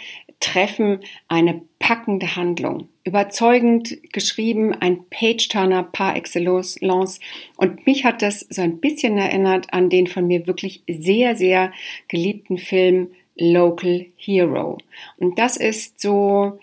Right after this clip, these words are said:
ja, Local Hero trifft John Diamond. Ganz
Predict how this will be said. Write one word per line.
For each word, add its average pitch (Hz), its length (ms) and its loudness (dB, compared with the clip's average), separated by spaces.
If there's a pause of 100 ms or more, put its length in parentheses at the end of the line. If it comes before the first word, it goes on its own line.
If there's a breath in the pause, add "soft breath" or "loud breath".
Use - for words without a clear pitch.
(140 loud breath)
ja, 269 360 2
Local 226 360 0
Hero 208 580 0 (260 loud breath)
trifft - 540 -4 (320)
John 208 220 2
Diamond. 170 520 -4 (480)
Ganz 190 600 2